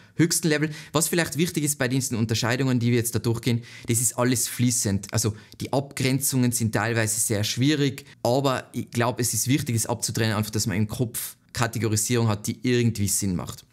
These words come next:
Auf jeden Fall das höchste Level und das, was der Hype gerade ist, äh, und wo ungefähr jede fünf Sekunden ein YouTube-Video draus kommt, wa-, was verständlich ist,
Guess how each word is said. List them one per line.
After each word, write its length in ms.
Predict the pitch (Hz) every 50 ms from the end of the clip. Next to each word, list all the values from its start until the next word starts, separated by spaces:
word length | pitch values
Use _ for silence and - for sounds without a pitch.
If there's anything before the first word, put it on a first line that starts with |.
| -
Auf 120 | - 117 110
jeden 120 | 175 180
Fall 120 | 175 175 156
das 160 | 147 - -
höchste 360 | 143 156 170 165 - - 147
Level 480 | 127 117 110 113 117 127 127 127 127 - - - - -
und 120 | 113 107
das, 160 | 123 117 -
was 100 | 127 110
der 240 | - 110 95 - -
Hype 320 | 120 120 143 143 147 -
gerade 340 | - 123 104 101 104 107 110
ist, 380 | - - 113 110 - - - - - - - - _
äh, 120 | 104 104
und 200 | 98 87 110 98
wo 140 | 110 113 113
ungefähr 400 | 120 127 123 123 117 - 127 113
jede 420 | 107 107 117 120 117 117 113 110 110 - - - - _ _ _ _ _ _ _ _
fünf 280 | - - - 165 165 170
Sekunden 440 | - 139 - - 147 139 139 143 127
ein 80 | 113
YouTube-Video 540 | 110 117 131 - - 120 95 - 107 107 107
draus 240 | 104 98 101 104 104
kommt, 220 | - 135 135 - -
wa-, 160 | 104 113 - -
was 180 | 123 123 - -
verständlich 460 | - 123 113 - 123 127 123 117 -
ist, 160 | 117 113 -